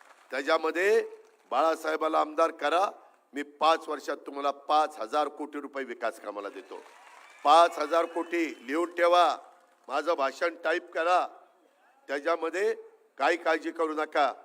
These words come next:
या पद्धतीनं आपण काम करू. राहिलेल्या दिवसात डोळ्यात तेल घालून जाग राहा.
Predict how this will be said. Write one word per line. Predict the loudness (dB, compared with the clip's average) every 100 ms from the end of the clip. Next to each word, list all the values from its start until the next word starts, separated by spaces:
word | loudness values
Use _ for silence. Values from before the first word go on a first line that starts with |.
| _ _ _ -4
या | -2
पद्धतीनं | -2 -4 -6 -8 -8 -4
आपण | -4 -2 -4
काम | -2 -2 -2
करू. | -8 -8 -10 -16 _ _ _
राहिलेल्या | -4 -2 0 0 -2
दिवसात | -4 -4 -2 -2 -4 -20 _ _ _ _ 0
डोळ्यात | 2 2
तेल | 2 4 4 4
घालून | 0 0 -2
जाग | 0 0 0
राहा. | 0 -2